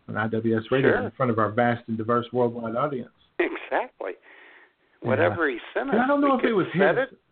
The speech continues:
Speaker 2: and
Speaker 1: Yeah.
Speaker 2: forget it.
Speaker 1: That's right. <laughs> And, uh, I don't know if it was one of, uh, Ronco's stuff, but my dad had a, uh,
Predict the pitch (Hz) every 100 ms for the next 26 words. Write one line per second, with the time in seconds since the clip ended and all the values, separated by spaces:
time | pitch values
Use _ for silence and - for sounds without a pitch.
0 | - 185 262 254 - 277 185 165 226 285
1 | 156 92 _ - - - _ _ _ _
2 | _ _ _ _ _ _ _ 135 139 -
3 | 147 214 151 120 131 180 160 170 - -
4 | 156 - - - - - _ _ _ _
5 | _ - - _ _ _ _ _ _ _
6 | _ _ _ _ _ _ _ _ - _
7 | _ _ 143 127 123 143 214 226 220 196
8 | 185 147 127 156 151 131 135 123 107 -
9 | 151 160 147 123 107 95 - 104 - 123
10 | 120 120 156 175 123 113 110 107 101